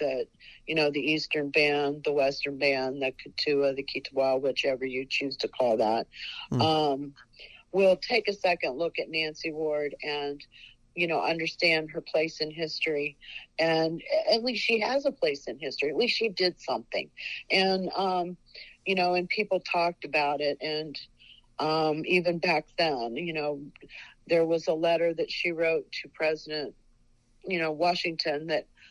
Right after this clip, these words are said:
Speaker 1: somehow or another wound its way to Thomas Jefferson. So, you know, you have to understand that that didn't happen by accident. You know, somebody had to have handed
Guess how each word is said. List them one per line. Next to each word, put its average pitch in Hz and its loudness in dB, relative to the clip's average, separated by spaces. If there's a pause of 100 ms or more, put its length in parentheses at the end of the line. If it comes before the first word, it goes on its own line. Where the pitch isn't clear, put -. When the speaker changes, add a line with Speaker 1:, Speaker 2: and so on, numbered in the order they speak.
(140)
Speaker 1:
somehow 190 0
or 170 2
another 165 0
wound 160 -2
its 160 -2
way 156 2
to 156 -2 (680)
Thomas 180 -2
Jefferson. - 0 (380)
So, 196 4
you 220 -2
know, 202 0
you 196 -4
have 208 -2 (180)
to 170 -4 (1300)
understand 196 0
that 143 2 (100)
that 190 2
didn't 170 -4
happen 156 -8
by 123 0 (140)
accident. 139 -8
You 160 -4
know, 147 0 (420)
somebody 180 2
had 165 0
to 160 0
have 147 -6
handed 170 -2